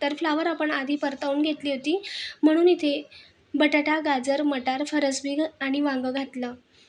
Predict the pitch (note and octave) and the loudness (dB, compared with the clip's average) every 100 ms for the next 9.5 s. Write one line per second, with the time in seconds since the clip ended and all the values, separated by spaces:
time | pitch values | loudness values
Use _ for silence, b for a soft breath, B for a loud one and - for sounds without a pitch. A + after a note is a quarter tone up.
0 | b b - D#4 E4 F4+ F#4+ E4+ E4 D#4+ | b b -6 0 2 4 4 4 2 0
1 | D#4 D#4+ D#4 D#4 C#4 C4+ - C#4+ D#4 D4+ | 0 2 4 4 2 -2 -4 0 2 6
2 | E4 E4 D#4 D#4 D4+ C#4 E4+ D#4 C#4+ E4+ | 4 4 -2 4 4 4 0 0 2 2
3 | D#4 C#4 B3 - b b b b b _ | 0 -2 -6 -8 b b b b b _
4 | - D4 D4 C#4+ C#4 - D4+ D#4 F4+ F#4 | 0 2 2 0 -4 -2 0 4 6 6
5 | F4 D#4 D#4+ C#4+ D#4+ E4 D#4 D#4 D#4 D4 | 6 2 2 2 2 2 2 2 0 -2
6 | D#4 D4+ C#4+ C#4 D#4 F4 F4+ E4+ F4 F4 | -2 0 0 0 4 4 4 2 4 4
7 | F4+ E4+ C#4 C#4+ D4 b b b b _ | 4 0 -2 -4 -6 b b b b _
8 | C#4+ C#4+ C#4 D4 C#4 C#4+ C#4+ C4+ C4 C#4+ | -2 0 2 2 0 0 2 0 0 2
9 | E4 F4+ D4 C4 | 4 4 4 0